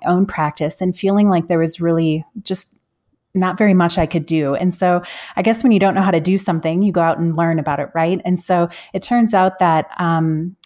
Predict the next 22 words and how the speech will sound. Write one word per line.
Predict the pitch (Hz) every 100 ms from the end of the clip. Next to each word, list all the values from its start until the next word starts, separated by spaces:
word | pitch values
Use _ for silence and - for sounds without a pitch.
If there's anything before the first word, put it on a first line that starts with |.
| _ -
the | 175 160 147
University | 202 202 196 190
of | 165
Wisconsin | 170 - 285 277 175
had | 170 180
a |
global | 180 - 185 190
health | - 175
certificate | - 170 180 190 175
program, | - 175 170 165 156 160 - - -
um, | 175 165 160 -
where | 190 175
they, | 170 170 165 160 -
you | -
know, | 185
really | 180 226
focus | 226 196 185 196
on | 170
health | 160 175 -
disparities, | - - 214 208 208 202 190
global | - 170 165
health, | 160 208 196 196 196